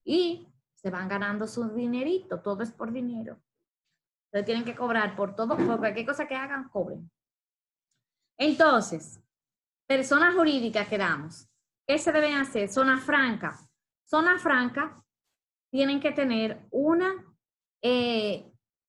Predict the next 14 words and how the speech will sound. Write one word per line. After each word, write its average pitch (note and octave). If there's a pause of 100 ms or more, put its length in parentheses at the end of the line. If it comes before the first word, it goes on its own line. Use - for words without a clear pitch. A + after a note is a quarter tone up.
(180)
autorización B3
especial G#3+
del F#3
Consejo G3+
Nacional A3+
de A#3
Zona A3
Franca. E3 (680)
Tienen C#4+
esa C#4+
autorización D4 (320)
más C#4+ (280)
los D4+
estatutos, C#4+